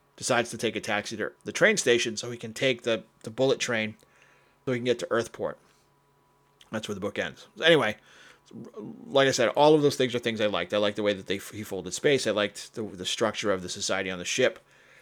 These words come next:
I liked the way that he employed rules as, as, as guideposts that you could be flexible around, and because of that, you could, if you manipulated them right, you could,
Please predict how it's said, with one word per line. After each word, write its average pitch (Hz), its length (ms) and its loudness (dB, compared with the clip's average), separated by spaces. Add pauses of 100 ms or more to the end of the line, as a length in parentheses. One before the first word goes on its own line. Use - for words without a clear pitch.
(120)
I 120 100 -2
liked 123 420 0
the 120 80 -4
way 107 160 2
that 107 120 -6
he 110 120 -6
employed 98 380 -4
rules 123 580 -2
as, 98 520 -2
as, 95 300 -6
as - 180 -6
guideposts 123 800 -2 (640)
that 110 220 -2
you 120 100 -4
could 117 140 -8
be 98 80 -8
flexible 117 540 0
around, 110 640 -2 (240)
and 98 420 -4 (760)
because 127 400 0
of 117 140 -2
that, 104 500 2
you 113 160 -8
could, 101 340 -4 (280)
if 120 160 -8
you 127 60 -4
manipulated 123 520 0
them 113 160 -2
right, 110 180 2
you 113 140 -6
could, 113 200 -8